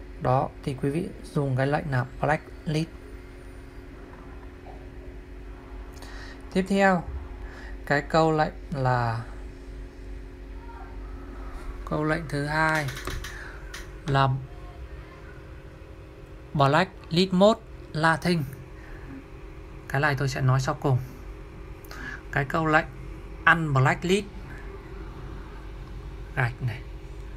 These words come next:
unblacklist. Thì đây là cái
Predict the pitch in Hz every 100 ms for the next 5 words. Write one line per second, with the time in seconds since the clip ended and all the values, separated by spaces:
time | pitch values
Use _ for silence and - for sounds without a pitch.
0 | - - - - - - - 143 135 131
1 | 127 120 120 117 120 139 156 - - -
2 | - - - - - 147 151 - - -
3 | - - - - - - - - - -
4 | - - - - - - - - - -
5 | - - - - 151 147 175 165 135 143